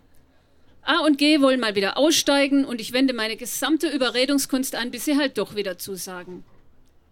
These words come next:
Sonntag, siebenundzwanzigster fünfter.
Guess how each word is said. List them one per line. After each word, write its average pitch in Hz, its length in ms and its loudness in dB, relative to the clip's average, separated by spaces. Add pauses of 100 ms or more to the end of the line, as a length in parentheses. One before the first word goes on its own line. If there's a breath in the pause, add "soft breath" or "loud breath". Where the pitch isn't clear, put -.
Sonntag, 277 640 -2 (220)
siebenundzwanzigster 233 920 -2
fünfter. 196 560 -12